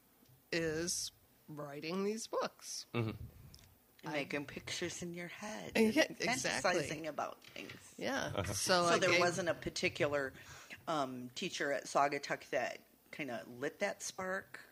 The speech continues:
Speaker 3: Um,
Speaker 1: Uh, no.
Speaker 3: No, okay. So it was just something already in you that you liked – and when you were trying to make a life decision,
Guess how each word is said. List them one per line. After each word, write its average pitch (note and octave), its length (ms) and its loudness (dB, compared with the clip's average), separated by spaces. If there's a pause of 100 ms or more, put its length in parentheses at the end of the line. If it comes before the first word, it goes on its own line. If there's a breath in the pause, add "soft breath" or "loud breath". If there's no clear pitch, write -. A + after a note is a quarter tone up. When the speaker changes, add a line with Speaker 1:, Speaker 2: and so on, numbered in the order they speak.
(140)
Speaker 3:
Um, C#3+ 400 -8 (1300 loud breath)
Speaker 1:
Uh, F#3+ 1160 8
no. F#3 300 2 (220)
Speaker 3:
No, D#3+ 180 -6 (140)
okay. E3 280 -8 (200)
So D3 220 -2
it C3+ 200 -2
was D#3+ 140 -2
just - 160 -6
something C#3+ 340 -2
already E3+ 460 0
in D#3+ 140 -2
you C#3+ 380 2
that C3 200 -6
you F3+ 260 -2
liked – C3+ 580 -4 (640 soft breath)
and C3 380 -6 (120)
when E3 180 0
you E3 100 6
were D#3+ 100 6
trying D3+ 240 4
to D3 60 2
make D3 220 0
a D#3 60 6
life D3+ 340 4
decision, C3+ 600 -2